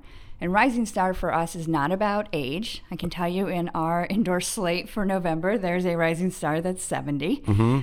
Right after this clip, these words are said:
Speaker 1: Um, it's really about,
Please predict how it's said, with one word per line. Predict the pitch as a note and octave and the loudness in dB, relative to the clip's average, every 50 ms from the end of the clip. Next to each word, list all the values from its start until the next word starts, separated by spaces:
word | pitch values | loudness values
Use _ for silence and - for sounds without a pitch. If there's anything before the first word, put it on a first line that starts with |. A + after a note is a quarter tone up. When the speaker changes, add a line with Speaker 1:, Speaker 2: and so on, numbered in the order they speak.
| - - | 0 0
Speaker 1:
Um, | F#3+ G3 E3+ E3+ E3 D#3+ E3 D3 D3+ - - - - - - - - - - - - - - - - - - | 2 4 6 6 6 4 2 -2 -6 -8 -14 -18 -18 -20 -20 -18 -18 -18 -18 -20 -20 -20 -18 -18 -18 -14 -8
it's | - G#3+ G#3 G#3 - G3 | -4 -4 -4 -4 -6 -6
really | G3 G3+ G#3 A3+ A#3+ A#3 A3 A#3 A#3 A#3 A3+ - - | -4 -4 -2 -2 -2 -2 -2 -2 -2 -2 -2 -4 -4
about, | E3 E3 - - E3+ D#3+ D#3 D3+ D3+ D3+ D#3 F3 - - - | -6 -6 -4 -4 -2 -2 -2 -2 -2 -2 -4 -4 -6 -10 -14